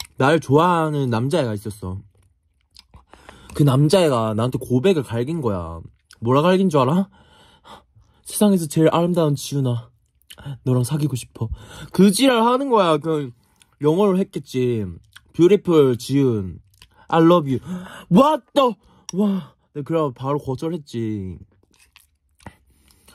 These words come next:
근데 걔가 좀 많이 잘생겼었어. 키도 크고 몸매도 존나 좋고 근육질에다가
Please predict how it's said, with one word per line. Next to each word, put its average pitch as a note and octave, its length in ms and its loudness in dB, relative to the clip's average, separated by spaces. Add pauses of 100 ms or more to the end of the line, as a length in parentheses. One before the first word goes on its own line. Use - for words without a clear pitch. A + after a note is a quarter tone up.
(140)
근데 D#3 180 2
걔가 D#3+ 260 6
좀 D3 160 4
많이 A#2+ 200 2
잘생겼었어. B2 960 -4 (320)
키도 E3+ 260 0
크고 G#2+ 680 -2 (460)
몸매도 E3+ 440 6
존나 D3+ 440 2
좋고 G2+ 680 -4 (260)
근육질에다가 G#2+ 1160 0